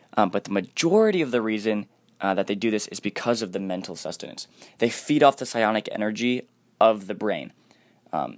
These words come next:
there's a lot of, like, mental activity that occurs right before a creature's brain is consumed, right, in the last moments of life. And they kind of feed off of this energy, this psionic energy.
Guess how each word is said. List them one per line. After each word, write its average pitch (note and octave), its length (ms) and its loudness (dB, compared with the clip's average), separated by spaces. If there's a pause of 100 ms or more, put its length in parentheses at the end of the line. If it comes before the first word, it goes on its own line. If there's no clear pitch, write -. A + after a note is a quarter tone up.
there's A2+ 200 -2
a A#2 60 -4
lot A#2+ 180 4
of, A#2 80 0
like, A2 140 -2
mental A#2+ 280 0
activity B2+ 480 -2
that B2 160 4
occurs B2 540 -4 (560)
right G#2 200 4
before G#2+ 340 -2
a G2 40 -4
creature's F#2+ 760 -6
brain F#2 240 -4
is G#2+ 80 -8
consumed, A#2+ 440 -4
right, G#2 140 -2
in E2+ 60 -8
the F#2+ 60 -8
last F#2+ 280 -2 (200)
moments F#2 460 -4
of - 240 -6
life. F2 340 -2 (600)
And G2 220 0
they G#2+ 80 2
kind A#2+ 160 -2
of A2+ 80 0
feed B2+ 200 -2
off G#2+ 160 2
of G2 160 -12
this G#2+ 260 0
energy, F#2+ 340 -4
this E2+ 160 -4
psionic D2 440 -4
energy. - 440 -12